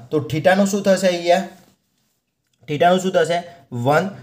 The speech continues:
ચલો, sin theta-નો આન્સર શું આવશે? Sin theta હોય તો શું લખાય છે? cos theta. તો આ થઈ ગયો મારો વન પ્લસ sin, અ, cos theta. આ એનો આન્સર થઈ ગયો. ક્લિયર? આનો કંઈ સાદુરૂપ બનશે નહીં. ઓકે? હવે મારે ફાઇન્ડ કરવો છે અહીંયા.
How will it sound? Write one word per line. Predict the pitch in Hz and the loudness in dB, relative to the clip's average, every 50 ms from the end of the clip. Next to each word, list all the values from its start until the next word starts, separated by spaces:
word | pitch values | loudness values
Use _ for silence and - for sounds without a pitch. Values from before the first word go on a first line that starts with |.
| - - | -8 -4
ચલો, | 147 135 131 123 | 0 0 0 2
sin | 123 139 135 156 170 | 2 2 2 2 2
theta-નો | 180 180 180 175 180 | 0 0 0 2 2
આન્સર | 175 170 170 170 185 180 | 2 2 2 2 0 0
શું | 175 - 190 180 | 0 2 2 4
આવશે? | 170 165 175 175 | 4 4 2 -2
Sin | 170 165 - 151 147 160 165 | -4 -2 0 0 2 2 0
theta | 175 160 170 | 0 2 2
હોય | 170 165 165 | 2 2 0
તો | 175 | -2
શું | 170 - 185 175 | -4 -4 -4 -2
લખાય | 180 170 175 170 165 160 | -2 0 0 0 0 0
છે? | 170 175 180 175 - - - _ _ _ _ - | 0 -4 -6 -6 -10 -16 -20 _ _ _ _ -2
cos | 156 147 147 151 156 170 165 - - - - - - - - | 0 0 2 2 0 0 -2 -6 -10 -14 -16 -16 -18 -16 -10
theta. | - 151 120 98 107 92 92 | -6 -6 -4 -2 -2 -4 -4
તો | - - | -4 -2
આ | - 131 143 | 0 0 2
થઈ | 156 165 160 160 | 2 2 0 0
ગયો | 151 165 160 | 0 -2 -2
મારો | 156 156 160 160 151 139 | 0 2 4 4 4 4
વન | 127 139 147 156 170 175 | 2 2 2 0 -2 -6
પ્લસ | - - - 147 139 143 156 175 - - - - - - - - - _ _ - | -10 -4 0 2 4 4 4 2 0 -4 -12 -16 -20 -20 -20 -20 -20 _ _ -4
sin, | 147 131 123 135 139 143 160 165 - - - _ - | -2 0 2 2 0 0 -2 -4 -8 -16 -18 _ -4
અ, | 131 131 135 135 127 - - | -2 0 0 0 -2 -2 0
cos | 127 123 131 147 - - - - | 0 2 2 0 -2 -10 -12 -10
theta. | - 135 - 110 104 - - | -8 -6 -6 -4 -6 -4 0
આ | 139 | 0
એનો | 139 135 131 147 | 0 2 0 -2
આન્સર | 180 196 - - 104 95 | -2 -4 -6 -6 -8 -6
થઈ | - 95 92 | -6 -8 -8
ગયો. | 92 98 98 | -8 -8 -8
ક્લિયર? | - 139 156 180 - | -4 0 0 2 2
આનો | - 147 135 147 156 | 2 0 0 0 0
કંઈ | 156 175 170 | -2 -2 -2
સાદુરૂપ | 165 165 156 151 147 160 156 | 0 0 0 0 0 -2 -2
બનશે | 147 143 135 127 123 - - 135 135 143 156 156 - - - - - _ - | 0 0 0 0 0 0 0 0 2 2 0 -2 -6 -12 -20 -20 -20 _ -10
નહીં. | 117 107 101 95 90 76 - - - - - | -8 -6 -6 -6 -6 -8 -12 -16 -16 -12 -10
ઓકે? | 127 120 - 185 208 208 - - - - - - | -8 -4 -2 -2 -2 -2 -4 -8 -18 -12 -4 0
હવે | 127 143 165 | 2 2 4
મારે | 180 185 185 190 196 | 4 4 2 2 0
ફાઇન્ડ | 190 185 160 165 180 190 190 190 | 0 0 0 0 0 0 -2 -2
કરવો | 196 180 185 180 180 | -2 0 0 0 0
છે | - 180 | 0 0
અહીંયા. | 165 156 151 156 165 180 196 | 0 0 0 0 0 0 -2